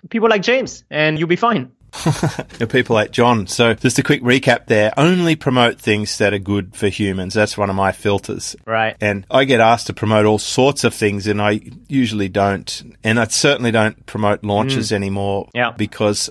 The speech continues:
Speaker 2: I've found the problem with those is it's a bit of a racket. You promote it, and the next thing, once they get that customer's list, then they pass it all around like a football, and the
Speaker 1: Mm.
Speaker 2: customer gets exhausted, and I don't wanna be responsible for that.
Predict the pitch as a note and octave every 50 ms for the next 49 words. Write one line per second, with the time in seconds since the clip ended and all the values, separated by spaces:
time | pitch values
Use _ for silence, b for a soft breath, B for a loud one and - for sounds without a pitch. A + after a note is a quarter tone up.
0 | - - A2+ A#2 - - - C3 C3 B2+ B2 B2 A#2+ - - - _ - B2+ -
1 | - - C#3+ C3+ C#3+ C#3 B2+ B2+ A#2 G#2 - - B2 A#2+ - - C3 B2+ B2+ B2+
2 | A#2 G#2+ G#2 G#2+ - - - - - B2 A2+ G#2+ A#2 A#2+ A2 - - B2+ A#2 C#3
3 | C3 A#2 A2 G#2+ A2 A#2 C3+ C3 - - G#2 G2+ - - _ - C3+ B2 A#2 -
4 | - C3 B2 C#3 D#3 E3+ D#3+ C3 A#2 A2 A2 - A#2+ A#2+ B2 C3 C#3 C#3+ D3 C#3+
5 | - - C#3+ C3 B2 B2 C3+ C#3 - - C3+ A#2+ A2+ B2 A#2 - A#2+ G#2+ - -
6 | A#2 G#2+ - - A2+ G#2 G2 F#2+ A2 A#2+ A#2 F#2+ - - F#2+ A2 G#2+ G#2+ G#2+ G#2
7 | G#2 - A#2 A2+ A#2+ A#2 - - A2+ G#2+ G#2 G#2 G2+ G2 G#2 A2 A2+ A2 G#2+ G2
8 | - G2+ F#2+ - - E3 D#3+ - - G#2 F#2+ F#2+ F#2 E2+ - - G2 G#2+ A2 A#2+
9 | A#2 - C#3+ C3+ B2 A#2+ A#2 G#2+ G#2 F#2+ A2 G#2 - - G2 F#2 G2 G#2+ G#2 A2+
10 | B2 - - - G#2+ F2+ G2 F#2+ F#2+ E2+ - - - A2+ A#2+ A#2 A2 G#2 G2+ G2+
11 | G2 F#2+ G2 - - A2+ A2 A2+ - - G2+ F#2+ F#2+ - - - - A2 A#2 A2+
12 | B2 - - -